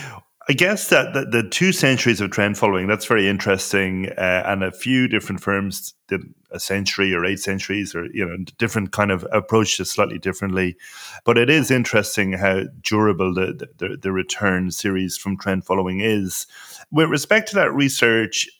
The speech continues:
I mean, when you, you touched on how, you know, th-, you could see the twenty twelve thirteen period was just, you know, a, a random, um,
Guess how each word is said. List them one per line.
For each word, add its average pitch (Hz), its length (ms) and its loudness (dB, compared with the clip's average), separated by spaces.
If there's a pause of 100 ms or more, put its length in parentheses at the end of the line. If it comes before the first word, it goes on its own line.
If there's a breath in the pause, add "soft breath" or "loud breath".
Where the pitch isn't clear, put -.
I 127 40 0
mean, 127 340 -2
when 127 220 2
you, 131 120 2
you 123 260 0
touched 135 320 0
on 123 240 6
how, 117 140 4
you - 540 -4
know, 107 300 0
th-, - 160 -10
you 101 120 -12
could 101 160 -6
see 120 240 2
the 104 100 -2
twenty 98 320 -4
twelve 107 480 4
thirteen 120 460 0
period 127 380 4
was 104 280 0
just, - 580 -2
you 120 60 -2
know, 95 240 2 (640 loud breath)
a, - 80 -4 (160)
a 107 80 2
random, 101 580 0
um, 95 640 -2